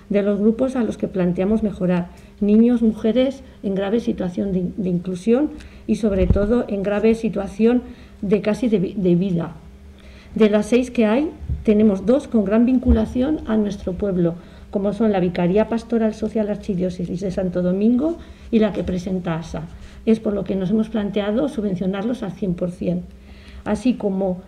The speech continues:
la asociación Guaquipura Entre Hermanos, que por la, el, su tema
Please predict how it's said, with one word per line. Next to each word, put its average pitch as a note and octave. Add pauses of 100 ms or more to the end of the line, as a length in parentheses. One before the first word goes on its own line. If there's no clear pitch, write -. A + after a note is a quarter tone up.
la F#3+
asociación G3
Guaquipura G3+
Entre G#3+
Hermanos, G3+ (440)
que G#3+
por G#3 (240)
la, G3+
el, G3+
su G3+
tema F#3+